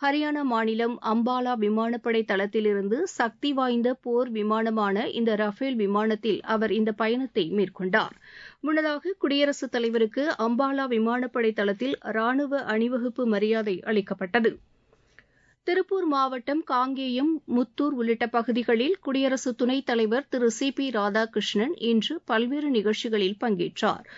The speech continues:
முத்தூரில் உள்ள செல்லாண்டி அம்மன் கோவில், செல்வகுமார் சுவாமி கோவில் உள்ளிட்ட பல்வேறு கோவில்களில் அவர் சாமி தரிசனம் செய்தார். திருப்பூரில் நடைபெற்ற விழாவிலும் திரு சி பி ராதாகிருஷ்ணன் பங்கேற்று பேசினார்.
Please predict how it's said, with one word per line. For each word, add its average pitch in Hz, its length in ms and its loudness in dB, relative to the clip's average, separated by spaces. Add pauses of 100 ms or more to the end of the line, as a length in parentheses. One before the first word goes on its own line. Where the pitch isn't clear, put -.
(260)
முத்தூரில் 277 520 0
உள்ள 233 260 0
செல்லாண்டி 247 540 -2
அம்மன் 220 300 0
கோவில், 220 360 0
செல்வகுமார் 247 800 0
சுவாமி 233 360 0
கோவில் 214 360 0
உள்ளிட்ட 208 380 -2
பல்வேறு 262 540 0
கோவில்களில் 214 640 0
அவர் 202 200 -4
சாமி 240 280 2
தரிசனம் 190 540 0
செய்தார். 165 400 -2 (380)
திருப்பூரில் 285 600 -2
நடைபெற்ற 240 480 0
விழாவிலும் 220 640 0
திரு 240 200 2
சி 285 200 -2
பி 294 160 -2
ராதாகிருஷ்ணன் 220 840 0
பங்கேற்று 202 540 -2
பேசினார். 190 600 0